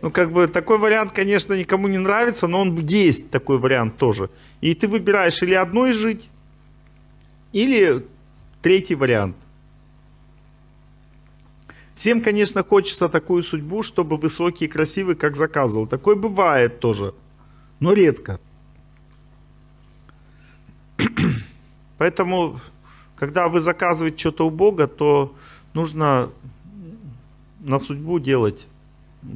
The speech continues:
так сказать, это, скидку. Понятно?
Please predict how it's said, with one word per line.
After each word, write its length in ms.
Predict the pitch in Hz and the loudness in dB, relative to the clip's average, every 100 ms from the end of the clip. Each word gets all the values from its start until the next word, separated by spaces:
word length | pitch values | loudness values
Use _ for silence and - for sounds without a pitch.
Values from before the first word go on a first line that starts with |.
| - | -12
так 160 | 107 | -12
сказать, 500 | - - 107 98 - 123 | -10 -8 -4 -6 -8 -14
это, 320 | 101 - - - | -14 -16 -20 -20
скидку. 600 | - - 139 135 104 87 - - - _ - - - _ _ _ _ - - - - _ _ _ - _ - - _ - _ - - - - - _ - - - - - _ - - - _ - - _ - | -18 -8 -8 -6 -6 -8 -10 -20 -20 _ -20 -20 -20 _ _ _ _ -20 -20 -20 -20 _ _ _ -20 _ -20 -20 _ -20 _ -20 -20 -20 -20 -20 _ -20 -20 -20 -20 -20 _ -20 -20 -20 _ -20 -20 _ -14
Понятно? 440 | - 131 202 - | -8 -4 -4 -6